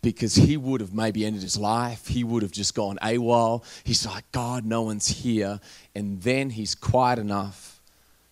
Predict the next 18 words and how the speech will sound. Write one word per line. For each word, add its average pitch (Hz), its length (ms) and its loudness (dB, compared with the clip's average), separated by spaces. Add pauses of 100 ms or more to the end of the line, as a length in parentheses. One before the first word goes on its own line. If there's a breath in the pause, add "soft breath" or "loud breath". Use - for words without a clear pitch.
to - 100 -6
hear 120 200 2
the 104 100 2
whisper 120 380 2
of 107 100 -2
God. 95 540 -2 (340 soft breath)
And 98 140 -4
I 90 100 0
love 117 420 0
that 98 220 -6 (100)
in 107 200 -6
the 95 80 -8
whisper 101 420 -2
of 87 140 -14
God 92 340 -10
comes 90 340 -10
new 101 240 0
strategy. 120 800 -2